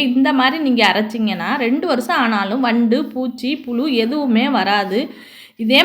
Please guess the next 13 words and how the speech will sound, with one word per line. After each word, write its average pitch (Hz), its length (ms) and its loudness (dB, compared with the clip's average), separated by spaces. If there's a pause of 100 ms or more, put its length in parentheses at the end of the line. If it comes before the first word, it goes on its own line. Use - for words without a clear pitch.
மாதிரி 302 160 4 (120)
மஞ்சள், 262 300 2 (300)
மஞ்சள், 254 300 2 (100)
ம், 220 320 4 (800)
வாங்கி 254 460 2
நம்ம 269 120 4 (120)
காய 254 200 6 (120)
போட்டு 247 260 -2
அரைச்சோம்னா 220 480 -2 (100)
அப்படியே 240 340 -2 (120)
இருக்கும் 233 340 -4
நமக்கு. 208 300 -6 (540)
நல்ல 269 200 4